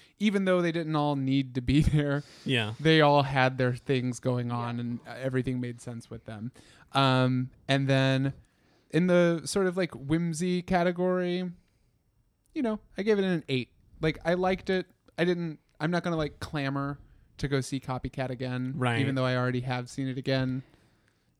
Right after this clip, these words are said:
Speaker 1: So probably a third time would be, like, a little too many times.
Speaker 2: Yeah.
Speaker 3: So just for context, I wanna, I just wanna give context that Dave,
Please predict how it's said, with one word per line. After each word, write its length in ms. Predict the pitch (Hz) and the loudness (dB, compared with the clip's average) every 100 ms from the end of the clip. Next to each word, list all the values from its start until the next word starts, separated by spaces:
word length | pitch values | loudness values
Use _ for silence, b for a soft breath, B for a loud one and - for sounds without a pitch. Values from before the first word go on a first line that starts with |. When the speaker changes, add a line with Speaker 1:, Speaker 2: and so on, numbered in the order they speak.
| _ _ | _ _
Speaker 1:
So 160 | - | -2
probably 380 | 135 143 135 127 | 2 2 2 0
a 60 | 117 | -2
third 360 | - 120 117 | -4 -6 -6
time 220 | 123 120 120 | -6 -6 -6
would 120 | 117 | -8
be, 120 | 113 | -10
like, 180 | 107 107 - | -12 -14 -14
a 40 | |
little 260 | 107 110 - | -14 -16 -14
too 160 | - 113 | -8 -6
many 220 | 123 127 | -6 -6
times. 580 | 131 127 127 131 131 - | -6 -4 -4 -6 -10 -8
Speaker 2:
Yeah. 340 | 131 110 101 - | -6 -4 -6 -10
Speaker 3:
So 300 | - 339 269 - _ - 226 | 4 6 6 0 _ -14 2
just 280 | 339 359 | 4 4
for 140 | - 269 | 2 2
context, 680 | 180 156 - 214 - - - - | 2 0 0 -2 -4 -18 2 10
I 100 | 220 | 10
wanna, 300 | 226 214 - | 12 8 6
I 120 | 208 | 4
just 180 | 208 202 | 4 2
wanna 200 | 202 196 | 0 0
give 240 | 180 165 - | -2 -4 -2
context 540 | 214 220 208 170 - | 2 4 4 0 -2
that 280 | 139 - 160 | -6 -6 0
Dave, 760 | 175 226 277 165 139 151 - | 4 6 6 4 0 -6 -12